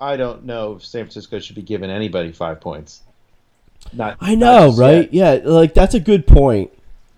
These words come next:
Speaker 2: That's a good point. They, they have been playing well, though.
Speaker 1: Now, but listen to this. The Ch-, the,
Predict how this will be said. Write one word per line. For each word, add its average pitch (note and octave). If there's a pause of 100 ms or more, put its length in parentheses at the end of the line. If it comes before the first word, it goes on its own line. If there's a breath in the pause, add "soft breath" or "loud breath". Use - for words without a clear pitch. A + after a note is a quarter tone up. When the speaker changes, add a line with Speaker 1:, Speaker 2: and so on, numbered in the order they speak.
(680)
Speaker 2:
That's B2+
a C3+
good A#2
point. A2 (280)
They, C3
they E3+
have F3
been D3+
playing B2+
well, G#2
though. F2+
Speaker 1:
Now, C3
but C3+
listen E3+
to B2+
this. D3 (1800)
The C3
Ch-, -
the, C#3+